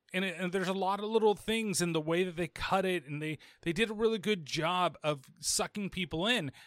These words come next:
And I feel because what the movie ultimately becomes, it probably is gonna turn off a lot of people. I don't know if that's true.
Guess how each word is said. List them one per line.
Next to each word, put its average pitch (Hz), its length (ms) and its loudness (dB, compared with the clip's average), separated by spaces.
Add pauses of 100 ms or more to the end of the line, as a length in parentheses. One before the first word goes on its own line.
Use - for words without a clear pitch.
(140)
And 185 120 0
I 190 120 2
feel 202 400 -4 (100)
because 190 420 -2
what 175 200 -4
the 170 80 -6
movie 175 340 -2
ultimately 170 580 -4
becomes, 190 920 -4 (280)
it 165 140 -6
probably 254 600 0
is 180 120 -4
gonna 190 220 2
turn 165 280 -2
off 131 380 0
a 135 80 2
lot 127 380 0
of 113 80 -10
people. 120 360 -12 (340)
I 135 100 2
don't 151 280 0
know 151 260 2
if 185 100 -6
that's 202 240 4
true. 240 440 2